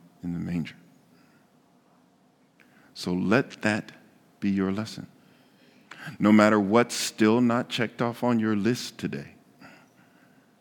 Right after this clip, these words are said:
no matter how much it is you think you still have to do,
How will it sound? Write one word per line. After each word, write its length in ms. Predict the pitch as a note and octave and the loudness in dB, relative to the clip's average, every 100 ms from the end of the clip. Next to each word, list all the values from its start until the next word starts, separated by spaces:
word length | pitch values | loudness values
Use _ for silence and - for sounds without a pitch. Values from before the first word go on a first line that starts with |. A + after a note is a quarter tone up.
| _ _ | _ _
no 80 | F#2 | 0
matter 300 | G2 G#2 G#2 | 4 4 4
how 260 | F2+ G2 G#2+ | 2 2 4
much 280 | A#2+ A#2 | 4 2
it 80 | A#2+ | 2
is 280 | A2+ A2+ G2 | 4 2 2
you 140 | G#2+ | 0
think 280 | A2 A2+ - | 2 0 0
you 120 | G#2 | -2
still 400 | G#2+ - G2+ G#2 | -4 -4 -2 0
have 260 | G2+ G2+ A2+ | -2 -6 -8
to 80 | - | -6
do, 240 | G2+ F2+ | -4 -4